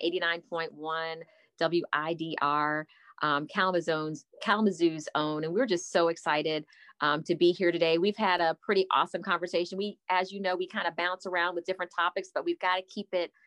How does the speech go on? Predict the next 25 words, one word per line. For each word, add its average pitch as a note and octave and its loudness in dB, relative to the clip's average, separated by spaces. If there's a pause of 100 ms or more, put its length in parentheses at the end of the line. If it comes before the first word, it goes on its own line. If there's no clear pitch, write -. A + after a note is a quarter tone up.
(160)
we've F3+ -10
gotta G#3+ 2
keep A3 -4
you G#3+ 2
on G3+ 2
your F3+ -6
toes, G#3 -2
so - -18
you F3 -6
can F3+ -8
never F#3 -2
predict F#3 -6
exactly E3 -4
what - -4
we're D3+ -14
gonna E3 -8
talk F3 -4
about D3+ -2
one D#3 -8
podcast D#3+ -6
to E3 -8
another. D3+ -8 (400)
Um, F3 0 (380)
as F3+ -2
we F#3+ -8